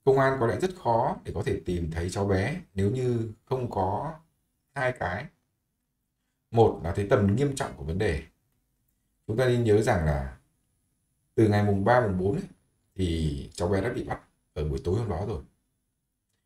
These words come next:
Ờ, nhưng mà bởi vì mẹ của cháu là một người nghèo và cũng không có hiểu biết mấy vì bán cắp kéo, bán kẹo cao su vân vân.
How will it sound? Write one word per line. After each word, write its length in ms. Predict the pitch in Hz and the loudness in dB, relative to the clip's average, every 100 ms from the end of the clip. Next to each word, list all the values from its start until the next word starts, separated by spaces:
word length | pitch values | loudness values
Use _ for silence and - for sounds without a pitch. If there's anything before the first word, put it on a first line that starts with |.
| _ | _
Ờ, 220 | - 78 90 | -6 -2 2
nhưng 160 | 139 | 2
mà 120 | 120 95 | 2 2
bởi 140 | 80 | 2
vì 220 | 82 90 | 2 0
mẹ 220 | 95 85 | 2 0
của 100 | 76 | -2
cháu 420 | 71 80 98 127 - | -2 -2 -2 -4 -8
là 80 | 87 | -8
một 140 | 82 85 | -6 -2
người 180 | 87 85 | -2 0
nghèo 360 | 92 87 73 - _ _ _ _ _ | 2 2 -2 -6 _ _ _ _ _
và 120 | _ - | _ -16
cũng 100 | - | -12
không 160 | - 131 | -8 -4
có 120 | 113 | -2
hiểu 120 | 92 98 | -2 -2
biết 120 | - | -2
mấy 320 | 95 98 143 - | -2 -2 -4 -6
vì 80 | |
bán 160 | 71 73 | -6 -6
cắp 180 | - - | -6 -8
kéo, 220 | 78 80 - _ _ _ _ | -6 -8 -10 _ _ _ _
bán 280 | - 76 104 143 | -8 -6 -6 -10
kẹo 100 | - | -8
cao 80 | 101 | -8
su 200 | 110 120 | -4 -4
vân 160 | 110 | -2
vân. 160 | 104 107 | -2 -4